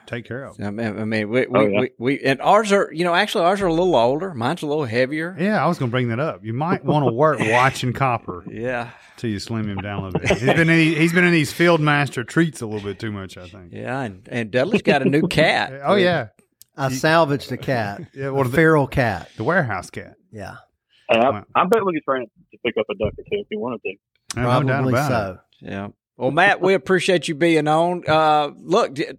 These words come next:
Speaker 2: tonight, uh, our television show starts, so if you get
Speaker 1: Yeah.
Speaker 2: a chance, watch, uh,
Speaker 1: Tune
Speaker 2: the
Speaker 1: on in.
Speaker 2: Gamekeepers of Mossy Oak on the Outdoor Channel tonight at eight o'clock.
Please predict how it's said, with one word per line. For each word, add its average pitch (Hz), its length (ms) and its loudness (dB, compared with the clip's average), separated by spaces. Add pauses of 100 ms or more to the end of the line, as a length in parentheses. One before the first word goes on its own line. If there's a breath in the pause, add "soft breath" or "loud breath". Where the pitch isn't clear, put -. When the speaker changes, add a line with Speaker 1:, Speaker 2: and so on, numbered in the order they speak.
Speaker 2:
tonight, 156 640 2
uh, 170 40 2
our 139 180 2
television 165 420 -4
show 131 220 0
starts, 147 400 -4
so 147 80 -2
if 127 100 -6
you 131 60 -4
get 107 160 2
Speaker 1:
Yeah. 208 100 2
Speaker 2:
a 233 60 2
chance, 175 340 -2
watch, 143 380 0
uh, 139 180 2 (160 loud breath)
Speaker 1:
Tune 147 240 0
Speaker 2:
the 156 60 2
Speaker 1:
on 160 80 4
in. 147 160 4
Speaker 2:
Gamekeepers 147 400 -2
of 127 80 -2
Mossy 139 320 -2
Oak 143 180 0
on 139 160 -2
the 135 140 0
Outdoor 160 260 -2
Channel 104 320 -2
tonight 113 380 -2
at 104 80 0
eight 123 120 2
o'clock. 151 380 -6